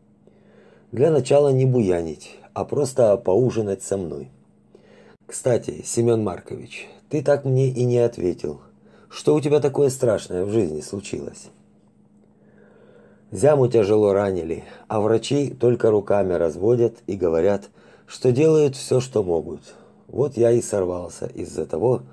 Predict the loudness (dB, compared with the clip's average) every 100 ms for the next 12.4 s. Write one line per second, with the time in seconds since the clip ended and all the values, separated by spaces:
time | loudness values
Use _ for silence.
0 | -20 -20 -20 -10 -8 -6 0 0 2 0
1 | 0 0 0 -2 -4 -6 -8 -16 -20 -20
2 | _ _ _ _ _ _ _ _ _ _
3 | _ _ -20 -20 -20 _ _ -2 2 4
4 | 6 6 4 4 2 2 0 -8 -6 -2
5 | -2 -2 -6 -10 -16 -16 -20 -20 _ _
6 | _ -12 -4 -2 0 2 0 0 0 -2
7 | -6 _ _ -20 -20 -16 -2 -2 2 0
8 | 2 2 2 -2 -2 0 0 -2 -2 -2
9 | -2 -4 -6 -8 -8 -6 -2 0 0 -2
10 | -6 -4 0 0 -2 -6 -12 -6 -2 0
11 | 0 0 -4 -10 _ -20 -20 -10 -4 0
12 | 4 4 4